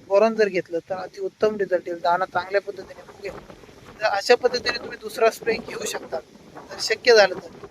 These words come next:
शक्यतो स्प्रे घेताना चांगल्या पद्धतीने गमबुटं वापरा. गमबुटं वापरणं शक्य नसेल, अं,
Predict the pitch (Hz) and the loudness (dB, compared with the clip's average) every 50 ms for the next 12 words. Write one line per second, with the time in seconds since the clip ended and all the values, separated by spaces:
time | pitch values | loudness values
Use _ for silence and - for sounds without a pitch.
0 | _ _ - - 208 190 - - 226 226 - 240 247 254 254 - - - - - | _ _ -18 -14 -14 -12 -8 -8 -8 -6 -2 -2 -2 -2 -4 -8 -18 -20 -14 -8
1 | 226 226 240 - 208 190 190 - 214 208 190 165 160 - - - - - - - | -6 -4 -4 -4 -4 -6 -4 -2 -4 -2 -4 -6 -10 -12 -20 -20 -20 -20 -20 -20
2 | - - - - 202 208 220 240 233 - 240 220 226 226 - 226 226 220 202 214 | -20 -8 -2 0 0 2 2 2 2 2 2 0 0 -2 -8 -6 -6 -6 -6 -6
3 | 214 214 208 214 208 220 208 202 196 190 196 196 208 - - - - - _ - | -4 -2 -2 -2 0 2 2 2 2 2 0 -4 -4 -4 -8 -20 -20 -20 _ -20
4 | - - - - - - - - - 196 220 226 220 226 220 220 220 220 214 208 | -20 -20 -20 -20 -20 -20 -20 -12 -8 -6 -6 -6 -6 -10 -8 -4 -2 -2 -2 -2
5 | - 214 214 220 214 208 - 208 - 208 202 208 202 - - - - - - - | -4 -8 -8 -8 -8 -8 -8 -8 -6 -6 -6 -6 -8 -8 -8 -10 -10 -10 -14 -20
6 | - - - - - - - - - - - - - - - - - | -20 -20 -20 -20 -20 -20 -20 -20 -18 -18 -16 -14 -14 -14 -12 -12 -12